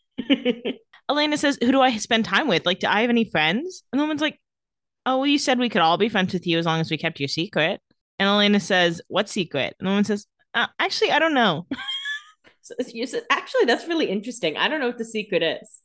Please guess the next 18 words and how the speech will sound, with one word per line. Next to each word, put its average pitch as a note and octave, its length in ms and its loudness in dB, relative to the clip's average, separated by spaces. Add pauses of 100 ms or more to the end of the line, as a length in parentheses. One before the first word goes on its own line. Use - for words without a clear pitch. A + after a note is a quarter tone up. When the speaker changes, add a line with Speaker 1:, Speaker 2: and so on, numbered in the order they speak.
(180)
Speaker 2:
Yeah, B3 240 0
<laughs> - 60 -4
actually, B4+ 380 4
I - 40 6
haven't G#4 240 4
really A4 200 4
ever C#4+ 140 4
thought C#4 240 2
about D3+ 280 2
it. - 80 -10 (360)
Speaker 1:
It's A3 220 2
so A3 640 6
end G3+ 200 0
of G3 80 -2
Hannah F3+ 240 -2
Montana, E3+ 420 -4
the D#3+ 80 -6
movie. D3 480 -6